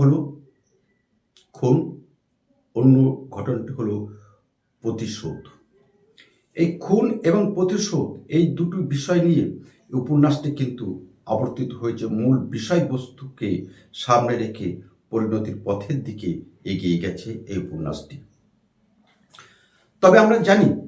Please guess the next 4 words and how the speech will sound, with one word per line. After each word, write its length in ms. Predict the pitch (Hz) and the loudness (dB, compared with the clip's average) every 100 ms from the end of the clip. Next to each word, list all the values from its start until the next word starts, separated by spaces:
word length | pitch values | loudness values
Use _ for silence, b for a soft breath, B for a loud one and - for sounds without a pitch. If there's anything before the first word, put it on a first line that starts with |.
| - _ _ _ _ _ _ _ _ _ _ - | -16 _ _ _ _ _ _ _ _ _ _ -4
ঘটনাচক্রে 840 | 135 143 175 170 147 - - 135 - - - _ _ _ _ _ _ - | -2 2 2 2 0 -2 -2 -2 -2 -6 -16 _ _ _ _ _ _ -6
আপাতত 320 | 120 143 139 147 - 110 | -4 0 0 0 -2 -2
নিরীহ 280 | 120 135 135 131 135 - - _ _ _ _ _ _ _ _ - | 0 4 4 4 2 -6 -20 _ _ _ _ _ _ _ _ -20
সাধারণ 400 | - 117 127 127 | -2 0 2 0